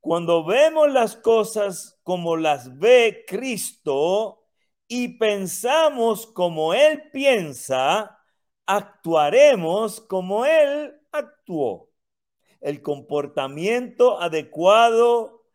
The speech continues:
en el exterior comienza con el pensamiento adecuado en el interior. Debido a la naturaleza caída del hombre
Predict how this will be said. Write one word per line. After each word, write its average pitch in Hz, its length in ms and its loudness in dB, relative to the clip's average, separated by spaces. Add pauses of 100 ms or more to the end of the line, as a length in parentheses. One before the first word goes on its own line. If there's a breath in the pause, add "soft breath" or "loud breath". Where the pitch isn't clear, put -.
(120)
en 170 220 -4
el 165 160 0
exterior 180 1120 -2 (140)
comienza 185 1400 -4 (140)
con 143 220 -6
el 127 220 -8
pensamiento 160 1400 -6 (200)
adecuado 202 1160 0
en 185 460 -6
el 170 360 -6
interior. 147 1160 -6 (680)
Debido 208 1000 0 (380)
a 160 120 -2
la 156 120 -2
naturaleza 156 960 -4
caída 170 520 -2
del 196 200 -2
hombre 160 680 -4